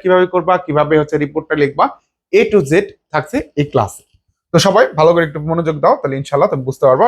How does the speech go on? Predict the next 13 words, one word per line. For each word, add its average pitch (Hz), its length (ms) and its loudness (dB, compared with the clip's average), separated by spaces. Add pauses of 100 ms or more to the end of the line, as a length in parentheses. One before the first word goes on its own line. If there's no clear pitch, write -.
(120)
ল্যাব 139 180 4
ওয়ার্ক 147 220 2
ফোর 151 140 4 (100)
করবো 143 220 2
আমরা। 170 160 0 (520)
দেখো, 180 200 4 (300)
ইতিমধ্যে 226 400 0 (100)
তোমরা 170 220 0
যারা 170 200 4
হচ্ছে 165 160 -2 (140)
এইচটিএমএল 165 520 -4
টা 165 140 0
খাতায় 156 260 0